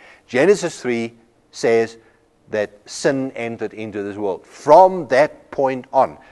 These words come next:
the rest of the Bible story is about this. Sin, rebellion against God, God pursuing humanity, and God providing salvation. And so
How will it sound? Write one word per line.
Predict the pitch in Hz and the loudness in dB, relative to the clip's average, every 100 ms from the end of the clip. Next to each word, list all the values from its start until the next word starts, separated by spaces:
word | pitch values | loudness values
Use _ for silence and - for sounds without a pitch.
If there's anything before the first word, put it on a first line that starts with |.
| _ _ | _ _
the | 107 | -2
rest | 117 143 131 | -2 -2 -4
of | |
the | 117 | -2
Bible | 113 113 113 | 2 2 0
story | - 131 113 92 | -2 0 0 -2
is | 104 107 | -6 -6
about | 101 98 92 | -4 -4 -4
this. | 110 - - _ _ _ - | -10 -10 -16 _ _ _ -16
Sin, | - 160 175 156 - _ _ _ | 0 2 2 -6 -16 _ _ _
rebellion | 110 113 127 160 156 | -6 0 2 2 2
against | 139 127 127 98 | -2 -4 -6 0
God, | 113 110 107 - _ _ | 2 2 -2 -16 _ _
God | - 123 151 | 4 6 6
pursuing | 143 - 143 131 120 | 0 -6 -6 -6 -6
humanity, | 113 107 107 104 110 104 - _ - | -6 -4 -6 -6 -10 -12 -14 _ -12
and | 104 92 | -10 2
God | 117 117 | 4 4
providing | - 98 101 101 101 | 0 -2 0 -2 -8
salvation. | 98 110 95 95 87 - - - - 110 | -6 -4 -2 -4 -6 -14 -20 -20 -12 -10
And | 110 | 0
so | 135 | 2